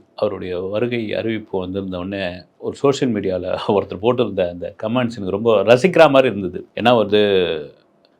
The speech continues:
காட்டு அசுரனை கொண்டு வந்து இறக்கி விட்டாரு எச் வினோத், குறைஞ்சது ஒரு ரெண்டாயிரம் பேரையாவது அவர் கொல்ல போறாரு அப்படின்ற மாதிரி போட்டிருந்தாப்புல, ரொம்ப ரசிக்கிற மாதிரி இருந்தது. அது காரணம் என்னன்னா, இந்த அனிமல் படம் பார்த்தவங்களாம் பார்த்திருப்பீங்க. பாபி தியோலுடைய அந்த நடிப்பு வந்து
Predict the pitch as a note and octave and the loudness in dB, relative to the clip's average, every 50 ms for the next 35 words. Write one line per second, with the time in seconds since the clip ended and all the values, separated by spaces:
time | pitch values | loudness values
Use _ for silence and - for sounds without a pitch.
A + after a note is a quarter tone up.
0 | _ _ - B2 C3+ E3+ A3+ - - F3+ D#3 C3 B2 A#2+ - D3+ C#3 C3+ C3+ A#2+ | _ _ 2 4 6 6 6 6 8 8 10 10 8 8 4 2 2 4 2 2
1 | A2 - A2 A2+ A2+ A2 A2 G#2+ G2+ A#2 A#2 A2 G2+ G2 G2+ G#2 A#2 A#2 - A#2 | 0 0 -2 0 0 0 0 0 0 0 2 2 4 4 4 4 2 2 -2 -2
2 | G#2+ F#2+ - G2+ G2 F#2+ F#2 F2+ F2+ - - G#2+ G#2 G2 F#2 - F#2+ F#2 F#2+ G2 | -4 -2 -2 0 0 0 0 -4 -6 -8 -6 -4 -4 -4 -4 -2 -2 -2 -2 -2
3 | F2+ F#2 - _ - - A#2+ B2+ C#3+ C#3+ D3 D3 D3 C#3+ B2+ - A2 A#2 B2 C3+ | -4 -8 -14 _ 0 4 6 6 6 4 2 0 2 2 2 2 4 6 8 8
4 | C3+ C3+ C3 B2+ A#2+ A#2+ A#2+ B2+ A#2+ B2 B2 A#2+ A#2 - G3+ - - A2+ A#2 A#2+ | 10 10 8 6 6 4 4 4 2 0 0 0 0 -2 -2 -2 0 2 4 4
5 | A#2+ A2+ G2+ G2+ G2 F#2+ F2+ F2+ G2 - - _ - - G#2 G2+ G2 F#2+ F#2+ G2+ | 4 4 4 4 4 4 4 2 -2 -6 -8 _ -12 -8 -6 -6 -6 -6 -4 -4
6 | A2+ A2+ G#2 - G#2 F#2+ G#2 G2+ G2 F#2+ F#2 G#2+ B2 B2 A2 A2 C3 C#3 A#2+ A#2 | -4 -4 -4 -4 -6 -4 -4 -2 -2 0 4 6 6 6 6 6 6 8 8 8
7 | A#2+ A#2+ E3+ D#3+ E3 D3+ D3 C#3 C3+ B2+ A#2+ G#2+ G#2+ G#2 G#2 A2+ A2+ A2 C#3 C#3 | 6 4 2 2 6 6 6 8 6 6 6 6 4 4 4 4 4 6 8 8
8 | D#3 E3+ E3 D#3+ D3 C3 B2 B2 A2 G#2 G#2+ A#2+ C#3 E3 D#3+ - _ _ _ - | 8 8 8 6 4 6 4 4 4 4 4 4 4 4 2 -2 _ _ _ -20
9 | - - _ - B2 A#2 C3 D#3+ A3+ A#3 A#3 A3+ G3+ F3 C3+ C#3+ C#3 C#3 C3 B2+ | -20 -6 _ 6 8 10 10 10 10 10 8 8 6 6 4 6 6 8 8 8
10 | B2+ A2+ A#2+ A#2+ A#2 A#2+ B2+ B2+ B2 G#2+ G2 F#2+ F#2 F#2 - _ _ _ - A2 | 8 8 6 0 2 4 4 4 4 4 2 0 -4 -8 -16 _ _ _ 0 0
11 | G#2+ G#2+ G#2 F#2+ G2+ F#2+ F2+ F2 F2 - - _ - G#2+ G#2 B2 C#3+ C#3+ C#3+ C3+ | 0 0 -2 -4 -4 -6 -6 -8 -10 -12 -16 _ -4 4 6 8 8 8 6 4
12 | B2 A#2+ A2 G#2+ G2 F#2 F#2 F2+ F2+ F2+ F2 F#2 G#2 B2 C#3 C3 C3 A2+ G2+ F#2+ | 4 4 4 4 2 0 -2 -4 -6 -10 -8 -4 -2 -2 -2 -2 -2 -2 -2 -2
13 | F#2+ - | -4 -10